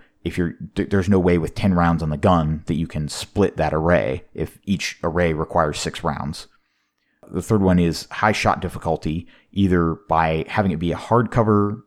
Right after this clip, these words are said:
target that's really far away or no shoot targets that are sort of medium to far, that where the penalty for a, an errant shot is very high, or just particularly having the targets,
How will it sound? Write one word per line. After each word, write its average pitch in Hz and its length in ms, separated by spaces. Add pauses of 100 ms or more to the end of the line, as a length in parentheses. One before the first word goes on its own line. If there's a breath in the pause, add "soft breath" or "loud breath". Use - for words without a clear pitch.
(120)
target 95 340
that's - 320
really 143 240
far 135 240
away 127 400 (240 loud breath)
or 87 420
no 104 220
shoot 107 260
targets 101 320
that 82 100
are 78 100
sort 87 180
of 76 80
medium 95 400
to 92 120
far, 90 500 (280 soft breath)
that 80 380
where 90 180
the 76 100
penalty 101 680
for 80 640 (420)
a, 85 180 (160)
an 92 140
errant 92 320
shot 87 400
is 82 140
very 73 180
high, 113 400 (640 soft breath)
or 139 160
just 110 320 (680)
particularly 107 540
having 90 520 (600)
the 90 80
targets, - 680